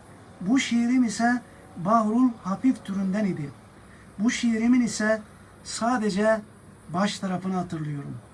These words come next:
"Onları örtün üstündeki elbiselerle,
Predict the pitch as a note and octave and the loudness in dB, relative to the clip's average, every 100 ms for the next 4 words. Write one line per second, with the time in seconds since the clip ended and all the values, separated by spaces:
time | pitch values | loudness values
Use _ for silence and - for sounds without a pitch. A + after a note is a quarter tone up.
0 | - - - - - - - G3+ C4 B3+ | -20 -20 -20 -20 -20 -18 -2 6 8 8
1 | A#3 G#3+ A#3+ A#3+ G#3 E3 C3 - - - | 6 2 2 2 0 -4 -6 -14 -20 -20
2 | - - - F#3+ - A3+ A3 G#3 G#3 A#3 | -20 -20 -8 -6 -4 -2 0 0 0 0
3 | A#3+ G#3+ G3 F#3 F3+ F#3 G3 F#3 B3 B3 | 0 -2 -4 -4 -2 -4 -4 0 2 2
4 | A#3+ B3 | 0 -2